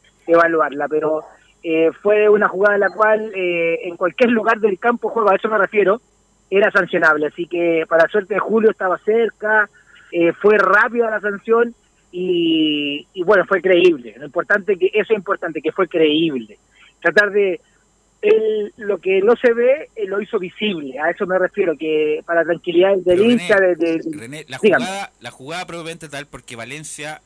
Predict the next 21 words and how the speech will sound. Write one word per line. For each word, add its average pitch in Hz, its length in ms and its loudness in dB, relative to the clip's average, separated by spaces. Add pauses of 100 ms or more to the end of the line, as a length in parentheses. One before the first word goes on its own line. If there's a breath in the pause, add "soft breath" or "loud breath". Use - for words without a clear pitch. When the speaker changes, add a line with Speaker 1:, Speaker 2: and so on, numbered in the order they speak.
(120)
Speaker 2:
eh, 95 340 -18
Solari 120 400 -18
llega 143 260 -14
primero, 143 460 -16 (420)
la 101 140 -20
toca, 117 460 -18
y 104 100 -20
Valencia, 131 320 -4
Speaker 1:
Y 190 140 2
de- - 40 -16 (100)
Speaker 2:
obviamente, 127 440 -18
no, 117 180 -14
no 120 120 -14
le 113 80 -14
quiere 117 160 -16
hacer 120 180 -16
penal, 139 260 -14
pero 117 140 -16
como 104 220 -16
llega 139 220 -14
tarde, 170 440 -14